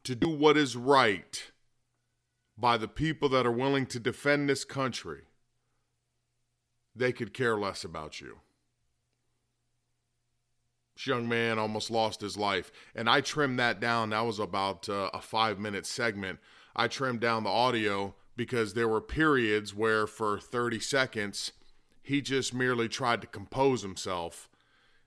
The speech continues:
and kept sniffling, wiping his eyes, just trying to regain control of his emotions so he could finish testifying or finish giving his statement. Do not be fooled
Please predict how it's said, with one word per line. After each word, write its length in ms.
and 160
kept 240
sniffling, 800
wiping 420
his 160
eyes, 640
just 300
trying 300
to 180
regain 520
control 460
of 100
his 120
emotions 640
so 100
he 100
could 200
finish 580
testifying 760
or 180
finish 360
giving 260
his 140
statement. 600
Do 120
not 280
be 120
fooled 680